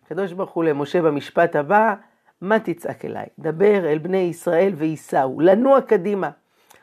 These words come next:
ברור, צריך אמונה, צריך נחישות, צריך תפילה. יחד עם זאת, צריך לנסוע, לזוז קדימה. ארבע הקבוצות האלה שראינו כאן, אנחנו פוגשים אותם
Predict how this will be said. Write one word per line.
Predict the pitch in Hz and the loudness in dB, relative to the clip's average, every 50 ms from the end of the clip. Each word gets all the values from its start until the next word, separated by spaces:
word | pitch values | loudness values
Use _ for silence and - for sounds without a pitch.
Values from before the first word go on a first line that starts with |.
| _ _ _ _ _ _ _ _ - | _ _ _ _ _ _ _ _ -4
ברור, | 190 190 214 208 226 240 220 180 175 | 0 4 6 6 8 6 6 4 0
צריך | - - 175 196 190 190 196 | -4 -4 -2 -2 -2 -4 -4
אמונה, | 190 190 185 185 185 185 175 165 175 180 _ _ _ _ | -6 -4 -2 2 2 2 2 2 -2 -6 _ _ _ _
צריך | _ - - 165 - | _ -12 -12 -10 -8
נחישות, | 165 170 - - 180 - - 202 190 180 156 160 _ _ _ _ _ _ _ _ _ _ | -10 -12 -8 -10 -10 -6 -2 0 0 0 0 -2 _ _ _ _ _ _ _ _ _ _
צריך | - - 175 185 196 190 - - - _ _ _ _ | -2 0 2 2 2 0 -2 -10 -18 _ _ _ _
תפילה. | - - - - 196 190 196 214 220 214 190 - - _ _ _ _ _ _ _ _ _ _ _ - | -20 -18 -10 -4 0 4 6 6 8 6 6 4 -2 _ _ _ _ _ _ _ _ _ _ _ -14
יחד | 151 165 175 - 202 175 | -12 -12 -10 -8 -10 -8
עם | 196 196 185 | -8 -8 -6
זאת, | 175 180 233 247 262 262 254 - _ _ _ _ _ _ | 0 2 2 4 2 0 -2 -8 _ _ _ _ _ _
צריך | - 165 175 196 220 226 208 - - _ _ _ - | -6 -4 -2 -2 -2 -4 -6 -10 -18 _ _ _ -14
לנסוע, | - 151 147 - - - 180 185 156 135 - _ _ - | -12 -12 -12 -8 0 4 6 6 6 4 0 _ _ -8
לזוז | 147 147 143 143 190 190 185 | -4 -4 -2 -2 -4 -6 -6
קדימה. | - - 156 139 135 127 117 120 117 - _ _ _ _ _ _ _ _ _ _ - - _ - - - - - - - - - - - - - _ _ _ _ _ _ _ _ _ _ _ _ _ _ _ _ _ _ _ _ _ - 233 | -4 -4 -4 -4 -4 -8 -10 -12 -16 -20 _ _ _ _ _ _ _ _ _ _ -20 -20 _ -20 -20 -20 -20 -20 -20 -20 -20 -20 -20 -20 -20 -20 _ _ _ _ _ _ _ _ _ _ _ _ _ _ _ _ _ _ _ _ _ 0 4
ארבע | 254 285 285 277 233 262 226 202 185 - _ _ | 6 6 6 6 6 4 2 2 0 -6 _ _
הקבוצות | - - - 180 185 180 - 202 196 196 | -20 -18 -12 -10 -10 -4 -4 -4 -2 -2
האלה | 190 185 175 165 | -2 -2 -2 -4
שראינו | 156 - 160 156 160 165 156 147 139 - | -6 -6 -6 -4 -4 -4 -6 -8 -6 0
כאן, | - 180 170 151 135 135 139 160 - - | 4 4 4 4 2 -2 -6 -10 -12 -8
אנחנו | 165 185 190 190 202 196 | -6 -4 -4 -4 -4 -6
פוגשים | 202 190 165 - 262 254 247 | -6 -8 -8 -6 -6 -2 -2
אותם | 247 240 254 247 247 247 254 247 | -2 2 4 4 4 4 2 -2